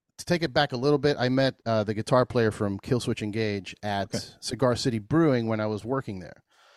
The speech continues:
Speaker 1: And, uh, I, I pitched him a collaboration out of nowhere. I'm like, "Hey, well, how about a Cigar City Killswitch beer?" And he was like, "Yeah, of course." <laughs>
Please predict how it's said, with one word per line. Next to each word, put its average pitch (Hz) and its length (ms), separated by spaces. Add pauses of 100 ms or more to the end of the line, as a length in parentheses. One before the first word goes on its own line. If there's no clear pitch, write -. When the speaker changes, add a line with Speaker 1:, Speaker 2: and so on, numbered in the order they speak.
(380)
Speaker 1:
And, 117 180
uh, 113 280
I, 117 340
I 110 120
pitched - 360
him 151 420
a 107 100
collaboration 104 880 (160)
out 107 100
of 92 80
nowhere. 95 220
I'm 101 60
like, 101 100
"Hey, 127 140
well, 127 160
how 131 80
about 143 120
a 131 40
Cigar 135 260
City 120 400 (680)
Killswitch 123 320
beer?" 85 300
And 98 140
he 104 40
was 101 100
like, 104 140
"Yeah, - 80 (160)
of - 120
course." - 520
<laughs> 120 60